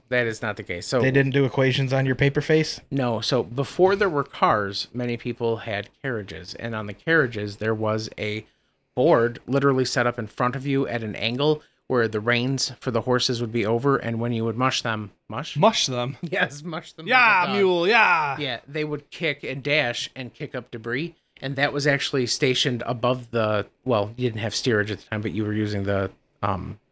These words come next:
Speaker 3: They call 'em steers.
Speaker 1: They would? Okay, then
Speaker 3: Hmm.
Speaker 1: that would stop the debris from coming up and hitting you in the fosse.
Speaker 3: The fosse?
Speaker 1: The fosse, up in your fosse. Yeah.
Speaker 3: Defacile.
Speaker 1: But we just kept the dashboard here, even though it,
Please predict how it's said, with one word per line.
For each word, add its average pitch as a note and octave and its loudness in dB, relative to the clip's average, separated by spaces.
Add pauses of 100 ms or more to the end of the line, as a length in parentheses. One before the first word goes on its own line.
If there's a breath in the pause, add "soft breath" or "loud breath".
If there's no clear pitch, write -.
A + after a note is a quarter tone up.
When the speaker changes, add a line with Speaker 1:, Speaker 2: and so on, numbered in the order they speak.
(100)
Speaker 3:
They D#4 4
call - 4
'em A#3 6
steers. C#3 0 (100)
Speaker 1:
They C3 4
would? A#2+ 2
Okay, G#2 -2
then A2+ 0
Speaker 3:
Hmm. G#2 -12 (200)
Speaker 1:
that B2 0
would A#2+ -6
stop - 0 (220)
the C3 -6
debris G#2 -4 (100)
from A#2 -6
coming A2 -8
up G2+ -6 (380)
and C3+ -4
hitting A#2+ -4
you A2 -4
in G#2 -4
the G2+ -4
fosse. - -6 (640 loud breath)
Speaker 3:
The C#3+ -2
fosse? D3+ 2 (140)
Speaker 1:
The B2 -4
fosse, - -6 (120)
up - -6
in A#2+ -4
your G#2+ -6
fosse. - -12 (260)
Yeah. - -14 (260)
Speaker 3:
Defacile. A2+ -8 (160)
Speaker 1:
But E3+ 4
we E3 2
just D3 -2
kept D#3+ 0
the C3+ -6
dashboard A#2 -4
here, A#2 -10
even A#2+ -8
though A2+ -8
it, G#2+ -10